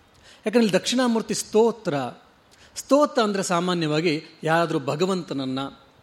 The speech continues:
ದೇವಾನುದೇವತೆಗಳನ್ನು ಸ್ತುತಿ ಮಾಡೋದಕ್ಕೆ ನಾವು ಸಾಮಾನ್ಯವಾಗಿ ಸ್ತೋತ್ರ ಅಂತ ಕರಿತೀವಿ. ಇಲ್ಲಿ ಒಂದೆರಡು ಶ್ಲೋಕಗಳಲ್ಲಿ ಬಿಟ್ಟರೆ ಇನ್ನೆಲ್ಲ ಸಮಯದಲ್ಲೂ ಕೂಡ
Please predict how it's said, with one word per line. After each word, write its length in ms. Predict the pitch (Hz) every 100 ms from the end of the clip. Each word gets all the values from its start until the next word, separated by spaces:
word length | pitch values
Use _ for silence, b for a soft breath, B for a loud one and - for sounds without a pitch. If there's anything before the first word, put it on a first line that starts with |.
| 143
ದೇವಾನುದೇವತೆಗಳನ್ನು 1300 | 170 208 214 185 143 214 220 - 151 143 170 151 B -
ಸ್ತುತಿ 360 | - 247 285 262
ಮಾಡೋದಕ್ಕೆ 540 | 214 175 147 - 208
ನಾವು 160 | 156 139
ಸಾಮಾನ್ಯವಾಗಿ 800 | - 175 240 226 196 151 143 147
ಸ್ತೋತ್ರ 460 | - 190 - 165
ಅಂತ 240 | 120 147 147
ಕರಿತೀವಿ. 500 | 139 120 143 117 - B B B
ಇಲ್ಲಿ 140 | 220 226
ಒಂದೆರಡು 420 | 190 165 202 262
ಶ್ಲೋಕಗಳಲ್ಲಿ 640 | - 220 220 202 196 175
ಬಿಟ್ಟರೆ 760 | 127 202 - 180 131 156 - -
ಇನ್ನೆಲ್ಲ 420 | 175 185 254 277
ಸಮಯದಲ್ಲೂ 560 | 285 214 196 190 175 160
ಕೂಡ 220 | 190 202